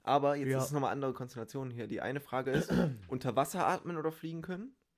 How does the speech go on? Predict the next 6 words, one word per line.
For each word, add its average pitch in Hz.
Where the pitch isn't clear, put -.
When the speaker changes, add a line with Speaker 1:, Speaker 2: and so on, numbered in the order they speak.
Speaker 2:
Boah, 123
das 117
ist -
krass. -
Ähm, 110
fliegen. 113